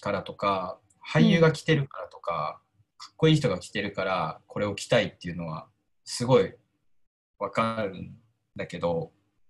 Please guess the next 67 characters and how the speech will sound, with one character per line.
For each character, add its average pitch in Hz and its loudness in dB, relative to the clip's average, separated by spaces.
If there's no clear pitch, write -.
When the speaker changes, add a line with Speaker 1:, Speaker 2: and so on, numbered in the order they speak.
Speaker 2:
う 196 -2
ん。 170 0
Speaker 1:
な 151 0
ん - -8
か - -10
例 202 4
え - 4
ば 120 2
な 104 -8
ん - -18
か 107 -4
今 131 4
も 90 -8
昔 104 -4
も 98 -6
ロ 104 -6
ゴ 107 -6
T 113 -2
だ 113 4
っ - -6
た 95 -6
り 87 -10
と - -18
か 78 -8
Speaker 2:
う 185 -2
ん。 160 -2
Speaker 1:
が 185 -12
あ - -16
っ - -20
て、 - -4
ま 113 -2
あ、 95 0
ブ 110 0
ラ 113 2
ン 110 2
ド 117 2
の 113 2
ア 113 2
イ 113 0
デ 120 0
ン 113 -2
テ 123 -6
ィ - -6
テ 110 -4
ィ 98 -8
と - -14
し - -10
て、 - 2
ま 127 2
あ、 - 2
そ - -6
れ 101 -2
を 95 -8
作 - -6
り 98 -4
続 98 -14
け - -12
た 78 -10
り - -18
す - -8
る 98 -6
こ 101 -8
と - -10
っ - -12
て - -16
結 98 -4
構 123 -8